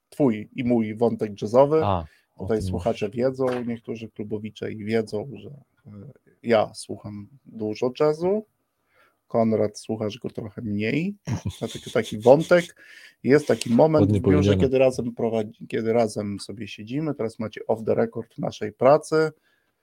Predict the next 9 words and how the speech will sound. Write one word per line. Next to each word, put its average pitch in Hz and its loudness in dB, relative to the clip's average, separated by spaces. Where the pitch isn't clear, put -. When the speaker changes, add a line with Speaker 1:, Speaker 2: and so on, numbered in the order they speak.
Speaker 1:
Tristan 110 -4
się 104 -10
zapomina, 165 -4
puszcza 113 -2
jazz - -6
i 120 -2
nagle 117 10
Speaker 2:
Alternatywny. 127 12
Speaker 1:
Alterna-, 135 10